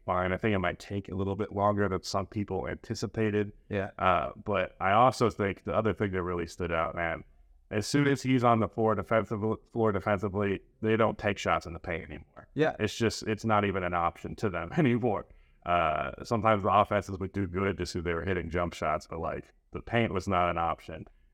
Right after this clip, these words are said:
Speaker 1: And, like, he could probably jump into the N B A and three weeks in, we're gonna be calling him a top ten defender
Speaker 2: Right.
Speaker 1: in basketball. I think, and that's me being conservative, honestly.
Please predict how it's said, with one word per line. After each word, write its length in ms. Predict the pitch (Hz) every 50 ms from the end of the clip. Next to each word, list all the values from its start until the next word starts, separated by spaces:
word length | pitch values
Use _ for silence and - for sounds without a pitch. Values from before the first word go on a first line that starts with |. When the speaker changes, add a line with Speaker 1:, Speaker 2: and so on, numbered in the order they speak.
| _ -
Speaker 1:
And, 200 | 90 87 87 90
like, 220 | 85 80 80 -
he 200 | - - 131 127
could 180 | - 135 - -
probably 480 | - 120 117 113 110 104 101 104 101 95
jump 260 | 95 104 98 - -
into 120 | 104 98
the 160 | 92 92 92
N 120 | 92 92 95
B 160 | 98 98 87
A 300 | 85 90 90 87 85 -
and 340 | - 87 90 87 85 92 82 - - - - _ _ - - _ _ _ _ - - - - _ _ _
three 220 | 123 127 135 135 135
weeks 320 | 123 123 120 - - -
in, 160 | 117 107 104 107
we're 100 | 101 98
gonna 220 | 87 104 98 98
be 120 | 92 95 87
calling 340 | - 95 98 92 87 87
him 120 | 90 87 85
a 60 | 82
top 280 | - - 87 76 - -
ten 180 | - 90 82
defender 580 | 80 80 - - 87 82 85 82 78 78 - - _ _
Speaker 2:
Right. 200 | 104 95 92 -
Speaker 1:
in 120 | - 92 90
basketball. 580 | 92 90 85 82 - - 98 92 98 87 85
I 120 | 85 82 -
think, 220 | - 135 123 107
and 160 | 104 110 117
that's 160 | 127 127 -
me 140 | 123 123 120
being 280 | 107 92 113 107 98 98
conservative, 720 | - 95 101 - - - 113 110 107 92 92 - 71 80 -
honestly. 540 | 90 92 92 90 78 69 - - - 69